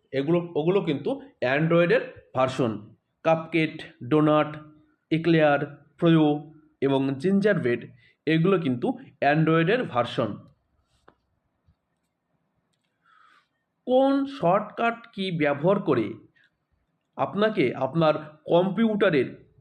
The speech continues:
খোলা উইন্ডোগুলির মধ্যে বিপরীত ক্রমে সাইকেল চালাতে দেয়? তো সই-, আহ, সঠিক উত্তর Alt plus Shift plus Tab।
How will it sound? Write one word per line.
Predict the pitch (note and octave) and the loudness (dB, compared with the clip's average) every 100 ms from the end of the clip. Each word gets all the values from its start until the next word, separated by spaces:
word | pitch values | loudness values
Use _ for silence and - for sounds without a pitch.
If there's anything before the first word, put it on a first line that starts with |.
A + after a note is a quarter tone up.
| - | -2
খোলা | F#3+ A3 A#3+ B3 - - - | 2 4 2 0 -6 -12 -2
উইন্ডোগুলির | D#3+ G3 G3+ A3+ E3+ E3+ F3 | 2 2 2 2 2 2 2
মধ্যে | E3+ F#3 D#3+ A#2 - - _ | 2 0 0 -2 -4 -16 _
বিপরীত | A#2+ D3 E3+ F3+ A#3 G3+ - | -8 -4 -4 -2 -4 -4 -6
ক্রমে | F#3+ E3 B2+ G#2+ - _ _ | 0 2 0 -2 -12 _ _
সাইকেল | - F3+ F#3 G3+ A3+ A3+ | -10 -2 -2 0 -2 0
চালাতে | F#3+ D#3+ E3 | 2 0 2
দেয়? | C3 A#2+ A2+ - _ _ _ _ _ _ _ _ _ _ _ _ _ _ _ | 0 -2 -4 -18 _ _ _ _ _ _ _ _ _ _ _ _ _ _ _
তো | D#3+ | -4
সই-, | E3 E3 F3+ | 0 0 0
আহ, | D3+ | -2
সঠিক | C#3 D#3 A3 | -2 -2 -2
উত্তর | A3+ - D3+ - - _ _ F3 | -2 0 -2 -2 -16 _ _ 0
Alt | G3+ A3+ - - _ | 2 0 -4 -18 _
plus | D#3 D#3+ D#3+ - | 0 0 -2 -6
Shift | A3+ A#3 - - - _ _ - | -4 -4 -6 -18 -20 _ _ -2
plus | E3+ E3 - | 0 0 -2
Tab। | D#3 | -2